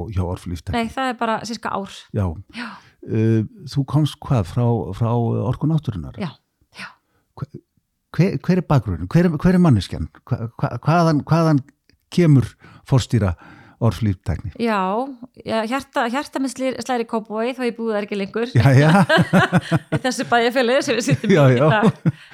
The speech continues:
Speaker 2: Em, og ég lærði sérst upphaflega, eh, líffræði, sameindalíffræði.
Speaker 1: Já.
Speaker 2: Og, hérna, tók mastersgráðu í, í mannerfræði hjá,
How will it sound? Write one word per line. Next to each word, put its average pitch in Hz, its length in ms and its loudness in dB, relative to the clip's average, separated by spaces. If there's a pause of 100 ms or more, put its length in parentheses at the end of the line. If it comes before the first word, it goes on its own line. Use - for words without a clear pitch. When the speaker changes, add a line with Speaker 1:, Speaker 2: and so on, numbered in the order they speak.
(480)
Speaker 2:
Em, 220 640 -2 (460)
og 220 440 -4
ég 240 280 -2 (300)
lærði 233 340 -4
sérst 233 220 -8
upphaflega, 240 840 -2 (280)
eh, - 260 -20 (640)
líffræði, 285 460 -6
sameindalíffræði. 277 640 -6 (340)
Speaker 1:
Já. 107 200 -2 (640)
Speaker 2:
Og, 196 440 -8
hérna, 202 280 -16
tók 208 220 -14
mastersgráðu 220 680 -8
í, 208 240 -10 (500)
í 220 80 -8
mannerfræði 226 680 -2
hjá, 202 160 -4